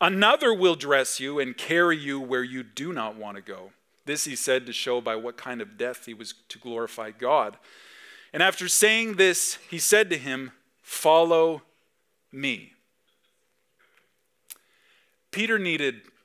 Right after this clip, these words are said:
the same miracle on the same lake with probably the same boat, maybe the same beach, maybe the same nets, maybe the same fish to show him who Jesus was.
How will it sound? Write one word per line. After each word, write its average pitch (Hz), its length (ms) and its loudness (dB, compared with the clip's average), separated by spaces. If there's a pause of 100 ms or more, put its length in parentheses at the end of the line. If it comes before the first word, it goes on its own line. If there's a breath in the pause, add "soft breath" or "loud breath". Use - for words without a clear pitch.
(280)
the 127 160 -8
same 214 680 -4
miracle 110 640 -6 (1200)
on 143 200 0
the 131 80 -4
same 214 480 -2
lake 117 480 -6 (560)
with 170 160 -12
probably 214 320 2
the 156 100 -6
same 202 460 -2
boat, 131 260 0 (220)
maybe 185 300 -2
the 147 120 -6
same 202 440 0
beach, 131 420 -6
maybe 214 220 -2
the 170 120 -2
same 208 320 -2
nets, 190 260 -4
maybe 285 260 -6
the 190 120 -4
same 277 480 -4
fish - 560 -6 (2250)
to 135 80 -18
show 156 240 -4
him 143 160 -10
who 165 200 -8
Jesus 135 520 -10
was. 127 520 -2